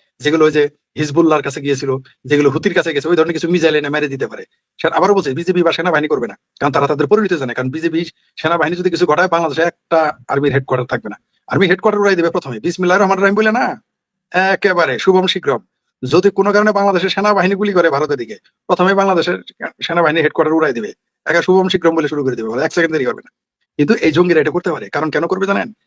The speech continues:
কারণ হলো বাংলাদেশে একটা ঝামেলা সৃষ্টি করতে হবে স্থায়ী, সেই জন্য তারা করবে। আর এটার সিমটম কিন্তু আপনি পাচ্ছেন। এগুলো অনুমান কেন করলাম আমরা? এগুলো আগে বলতে চাইনি, এখন কেন বলতে পারি?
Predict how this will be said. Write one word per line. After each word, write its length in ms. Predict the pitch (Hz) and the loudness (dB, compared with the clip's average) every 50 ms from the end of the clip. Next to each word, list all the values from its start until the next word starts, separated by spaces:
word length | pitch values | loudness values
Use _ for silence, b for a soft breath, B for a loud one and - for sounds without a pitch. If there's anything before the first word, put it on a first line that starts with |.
| _ _ _ _ | _ _ _ _
কারণ 120 | - 135 143 | -4 -2 0
হলো 120 | 147 165 | 0 0
বাংলাদেশে 300 | 165 170 170 170 139 127 | 0 0 0 0 -2 -2
একটা 120 | 135 135 160 | -2 -2 -2
ঝামেলা 280 | 131 - 131 156 156 | -2 -2 -2 -2 -2
সৃষ্টি 240 | 151 - 160 - - | -2 -4 -6 -6 -6
করতে 180 | 135 123 - - | -8 -10 -8 -8
হবে 100 | 113 120 | -8 -8
স্থায়ী, 340 | 117 - - 139 123 107 - _ _ _ _ _ _ _ | -8 -6 -4 -4 -4 -4 -6 _ _ _ _ _ _ _
সেই 140 | - - 185 | 0 0 0
জন্য 160 | 160 151 135 | 0 0 -4
তারা 140 | 131 123 117 | -4 -4 -4
করবে। 220 | - 110 101 - _ _ _ _ _ _ _ | -4 -6 -10 -12 _ _ _ _ _ _ _
আর 200 | - - - - | -8 -8 -4 -2
এটার 160 | 143 143 170 156 | -2 -2 -2 -2
সিমটম 320 | - - 165 143 170 165 | -4 -4 -2 -2 -2 -2
কিন্তু 160 | 160 175 160 | -2 -2 -2
আপনি 120 | 147 151 151 | -2 -2 -2
পাচ্ছেন। 320 | 143 139 135 - 127 117 - _ _ _ _ _ _ _ _ _ _ - | -2 -2 -2 -4 -6 -6 -8 _ _ _ _ _ _ _ _ _ _ -2
এগুলো 160 | 131 156 196 | 2 2 4
অনুমান 200 | 202 202 190 185 | 4 2 0 -2
কেন 180 | 180 180 180 | -2 -2 -2
করলাম 220 | 180 196 196 190 190 | -2 -2 -2 -2 -2
আমরা? 140 | 190 208 - | -2 -2 0
এগুলো 140 | - 202 | 0 0
আগে 140 | 190 190 196 | 0 0 0
বলতে 200 | 175 196 185 190 | 0 0 0 -2
চাইনি, 260 | 180 - 147 131 113 | 0 -2 -2 -2 -2
এখন 180 | 120 123 - 170 | -4 -4 -4 -4
কেন 160 | - 175 180 | -2 -2 0
বলতে 180 | 175 185 180 190 | 0 0 0 0
পারি? 260 | 185 185 208 254 - | 0 0 0 -2 -6